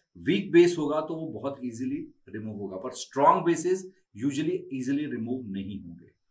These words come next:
Last आगे देखते हैं कि solvent effect क्या है। अब सॉल्वेंट में जैसे मैं पहले ही बता चुका हूं कि हम यहाँ polar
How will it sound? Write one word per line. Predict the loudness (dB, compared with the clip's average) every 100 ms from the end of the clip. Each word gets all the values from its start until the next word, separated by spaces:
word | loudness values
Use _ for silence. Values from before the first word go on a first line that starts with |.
| _ _ _ _ _ _ _ 2
Last | 6 8 8
आगे | 6 6
देखते | 4 4 0
हैं | 0
कि |
solvent | -4 -2 2 4 2 0
effect | -4 -6 -4
क्या | -4
है। | -2 -6 -10 _ 2
अब | 2
सॉल्वेंट | 2 2 4 4 2 0
में | 0
जैसे | 2 2
मैं | 2 2
पहले | 4 4
ही | 4
बता | 4 2 0
चुका | 0 -2
हूं | -2
कि | -2 -6
हम | -4
यहाँ | -6 -8
polar | -4 0 2 2 -2 -6 -18